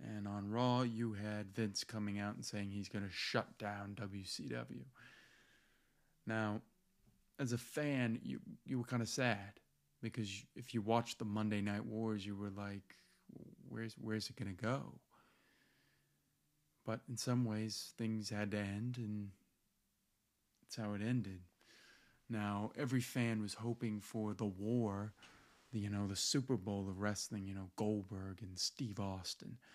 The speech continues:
Sting and The Rock, or, or D D P and The Rock, or Sting and Undertaker, and, you know, Kane and Kurt Angle, or, no, no, not Kane, <laughs> Kurt Angle,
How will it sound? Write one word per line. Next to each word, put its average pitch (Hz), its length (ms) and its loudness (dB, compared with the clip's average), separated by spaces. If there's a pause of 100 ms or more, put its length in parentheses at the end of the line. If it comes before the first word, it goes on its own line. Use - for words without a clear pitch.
(240)
Sting 104 580 2
and 95 120 -6
The 98 60 -4
Rock, 98 480 2 (100)
or, - 240 -10 (720)
or 104 120 -4
D 117 260 2
D 110 140 4
P 107 260 0
and 95 100 0
The 98 80 -2
Rock, 92 580 -6
or 135 120 -12 (200)
Sting 113 440 0
and 101 100 2
Undertaker, 101 840 0
and, - 180 -14 (600)
you 104 80 -2
know, 95 120 -6
Kane 117 380 2
and 98 220 -4
Kurt 107 280 2
Angle, 101 380 0
or, 101 320 -6 (100)
no, 107 160 -4
no, 104 100 -8 (120)
not 107 100 -4 (160)
Kane, 127 140 -8 (120)
<laughs> - 100 -20
Kurt 107 260 -6
Angle, 107 240 -4